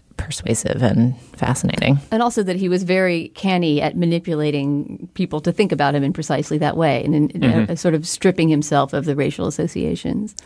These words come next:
Speaker 3: Right. I mean, Lipsight's very memorable quote from the movie is, you know, very early on he profiles O J. He sees that O J is trying to live,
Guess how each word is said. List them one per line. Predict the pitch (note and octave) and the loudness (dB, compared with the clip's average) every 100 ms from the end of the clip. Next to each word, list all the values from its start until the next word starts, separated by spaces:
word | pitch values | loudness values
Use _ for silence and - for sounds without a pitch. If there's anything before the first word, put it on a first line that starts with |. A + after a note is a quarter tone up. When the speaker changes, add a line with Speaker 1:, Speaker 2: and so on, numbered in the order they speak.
| - | -8
Speaker 3:
Right. | B2+ C3+ A#2 | -2 0 2
I | A#2 | 2
mean, | A#2 | 2
Lipsight's | A2+ B2+ - A2 G#2+ | 0 -2 0 0 -2
very | - G#2+ A2 | -2 2 2
memorable | G2+ G2+ G#2 F#2 G2 | 2 0 -2 -2 -6
quote | F2+ - G#2 G2+ | -6 -2 0 0
from | - G2 | -4 -6
the | F#2+ | -2
movie | A2 G2+ G2+ | -2 0 0
is, | F#2 F2+ - | 0 -2 -6
you | G#2 | -4
know, | F#2+ F#2+ | -2 0
very | F#2+ G2+ | 2 4
early | G2 G2+ G2 | 4 4 4
on | G2+ | 2
he | G2 | 0
profiles | F#2+ - G2 G2+ F#2 F2+ | -2 -2 0 2 2 2
O | F#2+ F#2+ | 0 0
J. | F#2+ F2+ | 0 -2
He | F#2+ | -4
sees | F#2 - A2+ G#2+ G2 | -6 -2 2 2 2
that | F#2+ F#2+ | 2 2
O | F#2 | 2
J | G2 | 0
is | F#2 | -2
trying | - G2 | 0 0
to | F#2+ | 0
live, | F#2 F#2+ F2+ F2+ | 2 0 0 -6